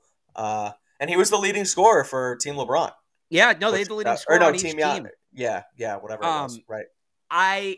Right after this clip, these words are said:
Speaker 2: no, Team LeBron, 'cause Team Giannis
Speaker 1: Yeah.
Speaker 2: won, 'cause the first time LeBron lost.
Speaker 1: Yeah, okay.
Speaker 2: It, Joe Mazzulla got the win, by the way. I
Speaker 1: It's a good coach.
Speaker 2: The other, like,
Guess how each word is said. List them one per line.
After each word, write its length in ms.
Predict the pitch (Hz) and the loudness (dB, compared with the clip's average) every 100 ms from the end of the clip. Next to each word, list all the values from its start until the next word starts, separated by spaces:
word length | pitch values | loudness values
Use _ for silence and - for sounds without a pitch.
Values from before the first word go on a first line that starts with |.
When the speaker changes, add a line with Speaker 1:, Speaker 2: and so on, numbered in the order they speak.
| - | -6
Speaker 2:
no, 200 | 185 190 | 0 2
Team 240 | 147 190 180 | 0 -8 -6
LeBron, 360 | 151 160 127 | -2 -2 -2
'cause 120 | 151 | -10
Team 180 | 160 175 | -12 -8
Giannis 280 | 165 165 156 | -4 -2 -2
Speaker 1:
Yeah. 140 | 101 | -6
Speaker 2:
won, 200 | 160 127 | -6 -10
'cause 140 | 110 120 | -12 -14
the 80 | 131 | -10
first 200 | 143 131 | -10 -10
time 200 | 143 135 | -12 -8
LeBron 300 | 139 131 117 | -8 -8 -6
lost. 360 | 127 120 110 _ _ _ _ - | -6 -6 -10 _ _ _ _ -8
Speaker 1:
Yeah, 200 | 113 104 | -6 -6
okay. 180 | - 95 101 | -8 -14 -10
Speaker 2:
It, 200 | 156 175 | -4 -4
Joe 180 | 151 202 | 0 0
Mazzulla 320 | 208 180 214 | 0 -2 -2
got 160 | 175 170 | 0 -4
the 60 | 147 | -4
win, 180 | 165 | -8
by 140 | 147 110 | -8 -10
the 80 | 95 | -14
way. 80 | - _ _ _ _ | -20 _ _ _ _
I 680 | - 170 175 180 202 185 165 _ _ _ _ _ _ | 2 4 6 6 4 -4 -8 _ _ _ _ _ _
Speaker 1:
It's 80 | - | -18
a 60 | |
good 120 | 104 98 | -16 -14
coach. 340 | 120 - - _ 143 | -14 -14 -20 _ -12
Speaker 2:
The 160 | 226 226 | -4 -2
other, 240 | 269 262 233 | 0 -2 -2
like, 180 | 220 | -2